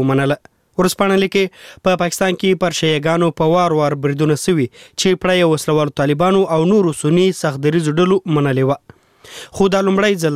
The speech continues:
دی چې په عراق او شام کې فعالې داعش نومې وسلوالې ډلې په پاکستان کې د دې برید پړه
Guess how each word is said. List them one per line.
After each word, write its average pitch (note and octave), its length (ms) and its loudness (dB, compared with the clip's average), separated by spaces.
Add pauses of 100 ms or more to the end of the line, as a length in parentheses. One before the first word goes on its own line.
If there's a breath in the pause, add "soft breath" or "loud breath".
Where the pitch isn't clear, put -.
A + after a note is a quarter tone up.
دی C3 80 0
چې D3+ 320 -2
په D#3 160 0
عراق E3 320 0
او D#3 160 2
شام F3+ 240 0
کې E3+ 240 -2
فعالې E3+ 460 0
داعش D#3+ 340 0
نومې D#3 240 2
وسلوالې C#3 560 -2
ډلې F3+ 200 2 (460 loud breath)
په F3 160 0
پاکستان F#3+ 400 -2
کې F#3+ 240 0
د D#3+ 160 2
دې D3+ 160 0
برید E3+ 240 0
پړه D#3 160 0